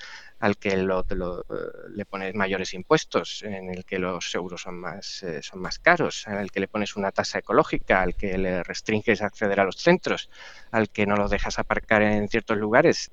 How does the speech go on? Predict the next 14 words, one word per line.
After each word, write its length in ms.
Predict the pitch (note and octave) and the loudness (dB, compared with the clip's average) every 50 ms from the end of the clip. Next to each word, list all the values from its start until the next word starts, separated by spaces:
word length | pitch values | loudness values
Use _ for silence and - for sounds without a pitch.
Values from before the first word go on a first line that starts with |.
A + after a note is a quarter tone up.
| - - | -6 2
el, 240 | - B2+ A#2 A2+ G#2 - | 4 4 4 4 4 2
el 120 | C3 B2+ | 2 4
mercado 300 | A#2+ G#2+ - - F#2 G2+ | 4 4 4 4 4 4
está 180 | G2 - - C3+ | 4 2 4 4
manipulado. 480 | C3+ B2+ B2+ A2 A#2+ G#2+ A#2 D3+ F3+ D3 | 6 4 4 2 4 6 8 8 8 8
Entonces 340 | A#2 B2 A#2+ - - A#2+ | 6 4 0 -2 -2 -2
hay 140 | A2+ A#2+ A2 | 0 0 0
ciertas 340 | - - B2+ A#2+ A2+ - C3+ | 0 4 4 4 6 4 2
personas 460 | - C#3+ - - - D3+ D3+ D#3+ F#3 | 2 0 0 2 2 2 2 2 0
que 100 | - - | 0 -2
solo 240 | - - B2+ A#2 A#2 | 0 2 2 2 4
compran 460 | - B2+ C#3 C3+ - B2 G2 F2 F2 - - - - | 6 4 4 6 4 4 2 2 -2 -6 -14 -20 -6
vehículos 460 | - G2+ G#2 G#2+ - A2+ A#2 G#2+ - | -2 0 0 0 0 0 -2 0 0
eléctricos, 500 | C3 C3 - - C3+ B2 - C#3 G#3 | 0 0 0 0 -2 0 2 0 0